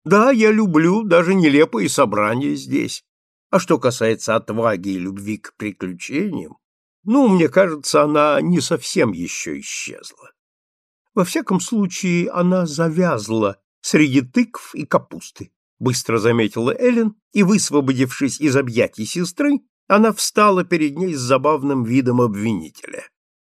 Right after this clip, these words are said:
Подожди минутку, Кэт Сеттон. Все это неверно.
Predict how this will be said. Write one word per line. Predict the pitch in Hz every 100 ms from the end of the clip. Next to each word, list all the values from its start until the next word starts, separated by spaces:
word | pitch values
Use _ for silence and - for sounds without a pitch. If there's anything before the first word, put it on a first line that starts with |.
| _
Подожди | 226 220 208 180 262
минутку, | 254 208 175 170 - _ -
Кэт | 170 175
Сеттон. | - 170 - 165 - _ _
Все | - 226 240
это | 220 220
неверно. | 208 202 180 180 151 117 107